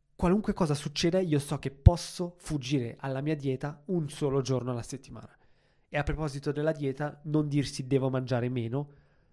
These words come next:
quindi restare sul vago, ma piuttosto concentrarsi su qualcosa di attuabile e tangibile.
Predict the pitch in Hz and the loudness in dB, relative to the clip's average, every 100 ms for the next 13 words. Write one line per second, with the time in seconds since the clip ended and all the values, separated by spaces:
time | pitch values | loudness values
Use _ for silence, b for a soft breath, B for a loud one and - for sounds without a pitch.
0 | b b _ _ 143 117 117 117 - 127 | b b _ _ -6 -4 -4 -4 -2 -2
1 | 123 147 135 117 127 139 151 143 143 139 | 0 0 0 0 -2 -2 -2 0 -2 -2
2 | 127 - 147 135 120 123 127 120 - 123 | -4 -4 -2 -2 -2 -4 -4 -6 -8 -12
3 | - - 120 - 127 117 120 113 - 127 | -12 -10 -10 -6 -6 -4 -6 -6 -4 -2
4 | 113 123 123 - b b b b 139 131 | -2 -4 -6 -8 b b b b -6 -6
5 | 117 113 - - | -6 -8 -10 -14